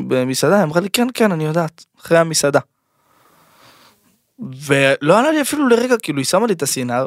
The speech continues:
ואני אומר, "בואנה, מי הבן אדם? ל-, למי אני נוסע עכשיו?" פתאום, עכשיו אני שומע קצת לחשושים, אמרתי, "בואנה, מה זה הביא אותי ארוחת ערב?" פתאום אני פותח, אני זוכר שאמרתי, "ארוחת ערב בראש," היא הורידה לי את החולצה,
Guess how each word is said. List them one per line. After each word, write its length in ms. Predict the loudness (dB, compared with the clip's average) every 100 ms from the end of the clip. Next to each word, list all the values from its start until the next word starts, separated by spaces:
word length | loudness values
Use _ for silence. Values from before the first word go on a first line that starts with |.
| -6
ואני 200 | -10 -4
אומר, 180 | -2 -2
"בואנה, 240 | 0 -2
מי 180 | -2 -6
הבן 240 | -4 -4
אדם? 340 | -2 0 -2 -4 -12
ל-, 300 | -8 -6 -6
למי 200 | -6 -2
אני 140 | 0
נוסע 280 | 0 2 2
עכשיו?" 220 | 0 -4 -8 _ _ _ _ _ _ _ _ -6
פתאום, 400 | -4 0 0 -2 -8 _ -10 -8
עכשיו 240 | -6 -6
אני 280 | -4 -6 -8
שומע 300 | -8 -4 -2
קצת 280 | -2 -6 -4
לחשושים, 400 | -4 -6 -4 -4
אמרתי, 300 | -4 -4 0
"בואנה, 200 | 0 0
מה 120 | -2
זה 100 | -6
הביא 160 | -6 -6
אותי 200 | -2 0
ארוחת 360 | 0 0 -2
ערב?" 180 | 0 -2 -4
פתאום 340 | -4 0 0 -2
אני 140 | -8 -10
פותח, 680 | -12 -12 -2 0 0 -6 -8
אני 100 | -10
זוכר 320 | -8 -4 -4
שאמרתי, 480 | -2 -2 0 -2 -2
"ארוחת 460 | -2 -4 -4 -2 0
ערב 280 | 2 2 0
בראש," 460 | -2 -2 -4 -10 _ _ _ -20 _ _ _ -2
היא 120 | 0
הורידה 340 | 0 -2 0 0
לי 80 |
את 100 | 0
החולצה, 520 | -4 -6 -8 -2 -2